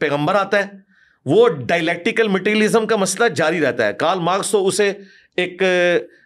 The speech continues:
फिनोमेना कहता है नेचुरल, हम उसे समझते हैं कि खुदा के डिवाइन प्लान का हिस्सा है, ये ऐसा होगा और यूं सिलसिला चलता रहेगा और यूं वक्त के साथ साथ सिस्टम इवॉल्व होता रहेगा, बेहतरी की तरफ आएगा।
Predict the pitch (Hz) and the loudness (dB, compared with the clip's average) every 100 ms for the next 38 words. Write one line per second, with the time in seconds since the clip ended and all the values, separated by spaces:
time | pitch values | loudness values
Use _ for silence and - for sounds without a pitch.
0 | _ _ _ _ - 170 160 180 196 185 | _ _ _ _ -6 -2 0 0 0 -2
1 | 185 202 165 151 156 185 185 - 127 165 | -4 -2 -2 -2 -2 -2 -4 -6 -4 -2
2 | 196 190 185 196 190 175 123 180 180 165 | -4 -4 -2 0 0 -2 -2 -2 -2 0
3 | 175 170 135 143 160 165 170 123 110 147 | -2 0 0 0 0 -2 -4 -2 -4 -4
4 | 127 123 139 156 117 113 - 104 123 117 | -4 -4 -2 -2 -2 -2 -2 0 0 0
5 | 143 113 107 104 80 - _ - _ _ | 0 -2 0 -2 -4 -8 _ -20 _ _
6 | 160 160 208 180 156 175 175 143 180 185 | -2 0 0 0 -2 -2 0 2 0 0
7 | 147 156 165 175 165 - - _ 160 156 | 0 0 2 0 -2 -10 -20 _ -2 0
8 | 160 180 143 - - 156 - 143 - 165 | 2 2 0 -4 -4 -2 0 -2 0 -2
9 | - 123 170 156 120 113 156 147 139 143 | -2 -2 -2 -2 0 0 0 0 0 0
10 | 139 143 120 127 127 139 135 135 139 - | 2 0 0 -2 -2 -4 -4 -2 -4 -4
11 | - 107 92 76 | -4 -2 -2 -6